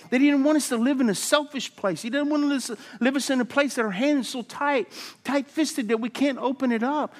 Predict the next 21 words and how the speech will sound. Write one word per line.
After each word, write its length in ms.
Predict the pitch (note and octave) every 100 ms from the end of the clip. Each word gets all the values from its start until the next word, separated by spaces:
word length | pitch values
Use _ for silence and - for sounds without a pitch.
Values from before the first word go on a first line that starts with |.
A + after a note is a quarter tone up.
| A#3+ -
God 320 | B3+ C#4+ A#3
begins 300 | G#3+ C4+ A#3
to 100 | A#3+
open 360 | A#3+ C4+ B3 A3
our 60 |
heart 420 | F#3+ - C#4+ C#4 - A#3
and 100 | G3+
we 60 | A#3+
begin 320 | A3 A3+ D4
to 80 | B3
see 240 | - D4
people 440 | B3 - D4 D4+ C4
through 260 | - B3
his 140 | B3 G#3+
eyes 440 | A#3+ D4 C#4 G3+
and 100 | A3
we 60 | A#3
go, 220 | B3 A3+ - -
"You 100 | A#3+
know 100 | C4+
what? 320 | C#4 C#4+ D4